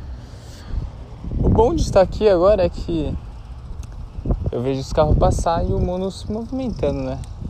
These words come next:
A-, apesar que é um horário bem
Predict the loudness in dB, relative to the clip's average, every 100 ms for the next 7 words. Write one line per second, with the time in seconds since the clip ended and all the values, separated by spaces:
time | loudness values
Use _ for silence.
0 | -8 -10 -8 -8 -8 -10 -12 -12 -14 -14
1 | -16 -14 -12 -14 -16 -16 -16 -14 -14 -12
2 | -8 -6 -4 0 4 4 2 0 4 6
3 | 4 2 0 -2 -4